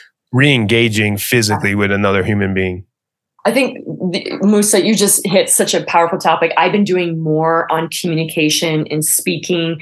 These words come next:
Speaker 2: on teams and with leaders.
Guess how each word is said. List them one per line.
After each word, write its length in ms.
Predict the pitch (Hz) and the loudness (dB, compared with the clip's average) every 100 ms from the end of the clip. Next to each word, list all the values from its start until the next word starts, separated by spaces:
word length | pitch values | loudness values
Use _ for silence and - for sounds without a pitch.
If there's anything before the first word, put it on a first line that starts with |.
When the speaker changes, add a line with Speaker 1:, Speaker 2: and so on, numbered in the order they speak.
| - - - - - | -10 -10 -12 -14 0
Speaker 2:
on 260 | 170 165 180 | 2 2 0
teams 640 | - 170 156 160 165 156 - | -2 -2 0 -2 -2 -4 -2
and 140 | 160 | -2
with 120 | 160 | -2
leaders. 500 | 156 160 160 160 156 | -2 -2 0 0 -2